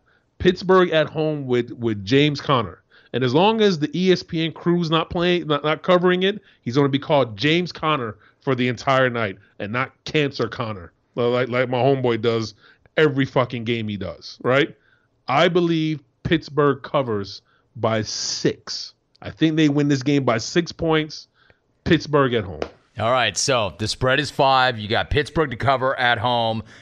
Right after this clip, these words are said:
Speaker 2: And there you go. Let's hope that you get this one. Let's go one at a time.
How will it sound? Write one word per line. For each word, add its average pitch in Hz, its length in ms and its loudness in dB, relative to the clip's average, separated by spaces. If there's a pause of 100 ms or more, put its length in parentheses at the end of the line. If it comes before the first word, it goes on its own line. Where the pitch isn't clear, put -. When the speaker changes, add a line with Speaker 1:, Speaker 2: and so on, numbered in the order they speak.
(260)
Speaker 2:
And 123 160 -4
there 123 100 0
you 147 140 -2
go. 120 480 0
Let's 113 240 -2
hope 196 500 -2
that 123 240 -4
you 147 100 0
get 139 280 -2
this 139 240 -4
one. 151 80 -2
Let's 180 120 -6
go 247 100 0
one 196 180 0
at 160 80 2
a 139 40 -2
time. 104 320 0